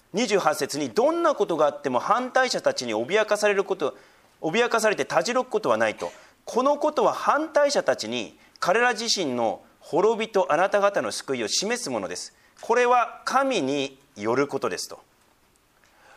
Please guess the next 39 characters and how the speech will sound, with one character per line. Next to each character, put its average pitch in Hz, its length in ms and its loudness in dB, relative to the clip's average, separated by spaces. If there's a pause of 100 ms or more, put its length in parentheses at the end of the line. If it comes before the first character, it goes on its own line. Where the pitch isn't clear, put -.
(460)
脅 247 260 2
か 294 160 4
さ 277 180 4
れ 247 120 2
て 233 120 0
た 196 160 4
じ 202 100 -2
ろ 233 140 0
く 190 120 -4
っ - 20 -4
て - 160 -4
い - 20 2
う 117 40 0
の 98 100 -2
は、 113 180 4
ギ 139 140 -4
リ 214 80 0
シ 214 80 2
ャ 214 40 2
語 208 80 2
で 185 60 4
は 143 80 4
総 262 480 0
崩 208 400 0
れ、 196 180 -2 (140)
大 208 260 4
敗 220 200 2
走 113 280 -4
で - 60 -12
す。 - 240 -10 (320)
わ 131 80 2
か 143 80 4
る？ 95 180 -4 (500)
こ 98 280 0
う 101 80 -4
負 131 60 0
け 147 100 -8
て 143 80 -4
ね、 139 220 -12